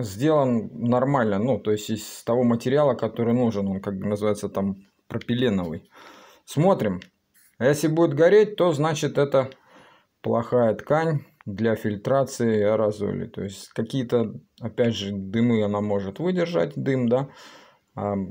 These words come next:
аэрозоли практически не будет держать. Пробуем. Вот, видите? Она плавится. Значит, это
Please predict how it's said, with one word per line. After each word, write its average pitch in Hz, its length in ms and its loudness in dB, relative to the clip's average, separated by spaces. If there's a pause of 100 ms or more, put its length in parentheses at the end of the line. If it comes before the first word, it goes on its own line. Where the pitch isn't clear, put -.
(200)
аэрозоли 104 960 0
практически 104 540 -6
не 98 60 -4
будет 92 180 -6
держать. 90 340 -8
Пробуем. 117 460 -2 (2750)
Вот, 113 260 -2
видите? 131 460 -2 (1200)
Она 127 280 0
плавится. 139 520 2
Значит, 143 460 -2
это 147 320 2